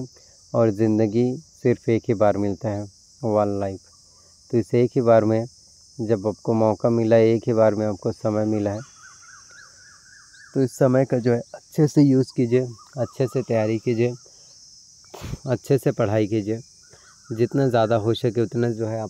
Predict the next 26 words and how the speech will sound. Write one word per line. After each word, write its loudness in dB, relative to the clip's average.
पढ़ाई -6
कीजिए, -6
उतना -2
ज़्यादा 4
जो 0
है 2
मेहनत -2
कीजिए। -4
मेहनत 0
करने 2
से -4
आपको -2
किसी -2
ने 0
भी 0
नहीं -4
रोका -4
है। -4
ट्रैफिक 0
पुलिस 0
की 2
बात 2
किया -2
जाए 2
तो -4
ट्रैफिक -4